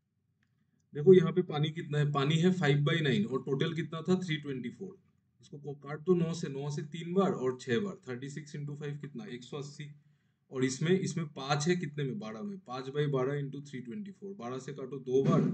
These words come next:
और एटी फ़ोर बारह से सात बार, और ये होगा ट्वेंटी सेवन इंटू फ़ाइव, वन थर्टी फ़ाइव। तो वन थर्टी फ़ाइव और वन एटी में difference कितना है,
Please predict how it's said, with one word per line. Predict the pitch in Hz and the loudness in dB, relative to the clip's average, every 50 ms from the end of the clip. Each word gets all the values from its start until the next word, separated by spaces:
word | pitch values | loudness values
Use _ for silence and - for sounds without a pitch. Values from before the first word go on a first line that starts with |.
| - - - - - - - _ _ _ - | 0 -2 -4 -8 -10 -16 -20 _ _ _ -10
और | 123 123 | 0 0
एटी | 123 123 - - 139 | 0 0 0 -4 -6
फ़ोर | 143 143 147 147 | -6 -4 -6 -6
बारह | 120 123 120 123 123 | -4 -4 -6 -6 -6
से | 123 - 151 | -8 -10 -14
सात | - - 120 113 101 95 95 | -12 -12 -10 -10 -10 -10 -12
बार, | 95 - | -14 -14
और | - - 113 117 | -14 -16 -12 -10
ये | 113 120 127 | 0 2 4
होगा | 127 127 123 135 139 | 4 4 2 0 -2
ट्वेंटी | 135 - 123 117 120 123 | -4 -4 -8 -8 -8 -8
सेवन | 123 139 127 127 131 131 | -8 -8 -8 -8 -8 -8
इंटू | 127 120 131 127 | -8 -10 -12 -12
फ़ाइव, | 127 139 147 139 120 117 | -10 -8 -8 -6 -6 -6
वन | 113 113 101 | -8 -10 -10
थर्टी | - 107 98 92 95 | -10 -12 -12 -12 -14
फ़ाइव। | - - - _ _ _ _ _ _ _ _ _ _ _ _ | -20 -20 -20 _ _ _ _ _ _ _ _ _ _ _ _
तो | 139 127 | -8 -2
वन | 123 127 139 143 | 0 0 0 2
थर्टी | 143 143 143 143 147 139 | 4 4 4 4 4 2
फ़ाइव | 143 147 147 147 147 | 2 2 4 4 6
और | 151 139 | 6 6
वन | 127 127 131 139 | 6 4 4 2
एटी | 135 127 - - 143 | 0 0 0 -2 -2
में | 143 147 143 | -2 0 -2
difference | 147 - - 147 147 143 147 | -2 -4 -2 0 0 0 0
कितना | 143 131 - - 185 | -2 -6 -10 -14 -16
है, | - | -16